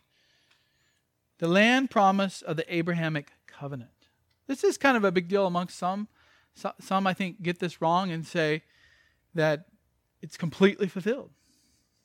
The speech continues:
And I don't think that's, that's not necessarily a heretical view. I mean, let's look at a few verses. Uh, Joshua twenty-one forty-three. Good, good and godly men and women can take different viewpoints here.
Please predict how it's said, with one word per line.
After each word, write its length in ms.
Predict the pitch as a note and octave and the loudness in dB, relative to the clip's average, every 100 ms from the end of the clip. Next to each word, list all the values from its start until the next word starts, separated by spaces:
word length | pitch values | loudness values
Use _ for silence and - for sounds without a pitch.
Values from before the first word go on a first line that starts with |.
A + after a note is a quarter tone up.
| _ _ _ _ _ _ _ _ _ _ | _ _ _ _ _ _ _ _ _ _
And 120 | F#3 | 4
I 40 | A3 | 8
don't 220 | C#4+ C#4+ | 8 6
think 160 | B3 | 2
that's, 460 | G3+ F3+ D#3+ - - _ _ _ _ | 6 6 4 -6 -20 _ _ _ _
that's 260 | E3+ E3+ - | -4 -4 0
not 160 | A3 | 0
necessarily 580 | F3 E3 D#3+ F3+ E3+ D3 | 0 -6 -4 0 2 2
a 120 | C3 C3 _ _ _ _ - _ - | -2 -6 _ _ _ _ -20 _ -2
heretical 520 | D3 E3+ F3+ G3 D#3+ | 2 6 6 4 -2
view. 280 | C#3 F3+ C#4 | -2 -4 -4
I 40 | B3+ | -4
mean, 140 | D3+ | 0
let's 180 | E3+ - | -2 -2
look 200 | F3+ - | -4 -4
at 80 | C#3+ | -10
a 40 | |
few 200 | D#3 F3 | -8 -2
verses. 400 | E3 G3+ A#3+ A#3 _ _ _ _ _ | 0 -2 -6 -16 _ _ _ _ _
Uh, 80 | C#3 | 0
Joshua 400 | D3 F3 F3+ E3+ | 4 4 4 -4
twenty-one 600 | - G3 F3+ E3+ F3 F3+ | -4 -2 -2 0 0 -2
forty-three. 720 | D#3 F3 D#3+ D#3 E3+ F3+ A3+ - _ _ _ _ _ _ _ _ _ _ _ _ _ _ _ - | -2 -2 -2 -2 -4 -4 -4 -10 _ _ _ _ _ _ _ _ _ _ _ _ _ _ _ 0
Good, 240 | F#3 G3 F3 | 4 4 6
good 240 | A3 A#3+ | 6 6
and 180 | A3+ F3+ | 4 4
godly 360 | F3+ G3+ G#3 | 6 6 4
men 420 | F#3 F#3 A3 A#3 A3 | 2 0 0 0 -2
and 160 | F3 | -2
women 360 | F3 F#3+ A3+ G#3+ | 0 2 0 0
can 380 | - G3 E3+ D#3 | -2 -2 0 -4
take 260 | - G3 E3 | -4 -4 -2
different 280 | F#3 F3+ D#3+ | -4 -4 -4
viewpoints 480 | F3 F3 F#3 F3+ - | -6 -4 -4 -4 -4
here. 220 | F#3 | -6